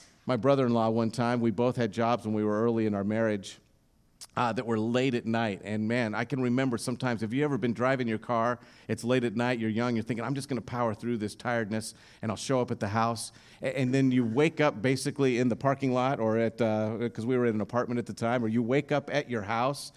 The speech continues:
and you're like, "How did I get here?" Right? You're so tired. So I asked him, "Man, how do you stay awake?" He says, "Oh, it's easy."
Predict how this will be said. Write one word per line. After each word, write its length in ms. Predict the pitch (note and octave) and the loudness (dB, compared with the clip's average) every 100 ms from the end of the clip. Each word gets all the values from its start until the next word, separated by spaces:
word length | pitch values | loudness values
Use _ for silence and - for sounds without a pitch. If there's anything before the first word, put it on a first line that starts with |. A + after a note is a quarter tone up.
| - | -10
and 160 | - C3 | -4 -2
you're 80 | C#3+ | 0
like, 200 | A2 - | -4 -6
"How 100 | D3+ | -8
did 140 | B2+ | -6
I 60 | A2+ | -8
get 200 | G2 A#2+ | -10 -10
here?" 280 | A2 F#2 G#2+ - - - - - | -8 -10 -12 -20 -20 -20 -20 -4
Right? 340 | A2 A2+ C#3+ - - _ - - _ - _ _ _ _ _ _ _ _ | 0 2 0 -8 -20 _ -20 -20 _ -20 _ _ _ _ _ _ _ _
You're 100 | - | -8
so 240 | A2+ - C#3+ | -6 -2 -2
tired. 340 | D3 D3+ B2+ | 2 2 2
So 160 | A2 C3+ | -2 0
I 140 | C#3+ | 0
asked 260 | D#3 E3+ D3+ | 2 0 -2
him, 80 | B2 | -2
"Man, 180 | D#3 | -2
how 240 | C#3 - G#3 | -2 -4 -2
do 60 | F#3+ | -2
you 140 | F#3 | -4
stay 280 | E3+ - F3+ | -6 -2 0
awake?" 340 | E3 F3 D#3+ | 2 0 0
He 60 | A2 | -4
says, 240 | A#2+ G#2 | -6 -4
"Oh, 120 | G#2+ | -4
it's 160 | G2+ - | -6 -4
easy." 380 | G#2+ F#2+ E2+ | -8 -8 -10